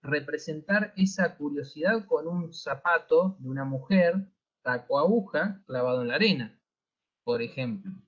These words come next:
Porque después de estudiar arquitectura me di cuenta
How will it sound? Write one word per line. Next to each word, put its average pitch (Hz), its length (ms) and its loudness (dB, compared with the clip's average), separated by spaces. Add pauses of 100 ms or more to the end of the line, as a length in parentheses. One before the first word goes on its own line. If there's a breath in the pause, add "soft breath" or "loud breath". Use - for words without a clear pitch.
(680)
Porque 113 180 -8
después 151 300 2
de 143 40 0
estudiar 151 300 2
arquitectura 175 640 0
me 139 160 0
di 147 160 -2
cuenta 170 640 0